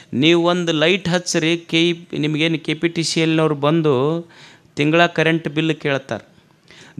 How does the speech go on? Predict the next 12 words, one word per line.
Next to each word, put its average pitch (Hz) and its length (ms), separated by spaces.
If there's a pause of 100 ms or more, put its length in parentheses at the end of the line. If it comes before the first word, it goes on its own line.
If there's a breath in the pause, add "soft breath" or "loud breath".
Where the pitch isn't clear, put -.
ದೇವರು 190 580
ಸೂರ್ಯ 180 580
ಚಂದ್ರರಂಥ 165 840
ಆರದ 147 680
ದೀಪಗಳನ್ನು 170 640
ಹಚ್ಚಿಬಿಟ್ಟಾನಲ್ಲ, 147 840
ಎಂದರೆ 165 420
ಬಿಲ್ 165 300
ಕೊಡು 156 240
ಅಂತ 151 200
ಕೇಳ್ಯಾನೇನು 156 680
ದೇವರು? 110 540